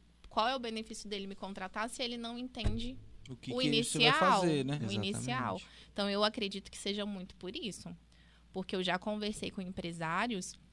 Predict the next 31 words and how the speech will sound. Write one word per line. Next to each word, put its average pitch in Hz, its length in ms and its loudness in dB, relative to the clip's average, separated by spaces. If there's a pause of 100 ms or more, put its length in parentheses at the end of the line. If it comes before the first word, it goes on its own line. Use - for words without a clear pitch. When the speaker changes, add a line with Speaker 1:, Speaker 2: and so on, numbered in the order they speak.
(540)
Speaker 1:
que - 120 -6
incorporam 185 760 0 (460)
que 190 400 0 (340)
eles 196 280 2
não 196 120 -2
sabiam 196 360 -2
a 185 40 -4
diferença 247 640 -4
do 175 140 -8
patrimônio 180 640 -4
de 180 80 -6
afetação 180 920 -6
há 190 140 0
muito 175 320 -4
tempo. 285 460 -6
O - 380 -20
que 180 60 2
que - 100 -6
era 175 80 -2
uma 175 100 -2
S 175 200 -6
P 180 140 -6
C, 180 320 -8
uma 175 260 -4
S 175 120 -6
C - 160 -6
P, 180 240 -8
uma 175 180 -6
S 180 160 -10
P - 120 -12
E. 185 280 -8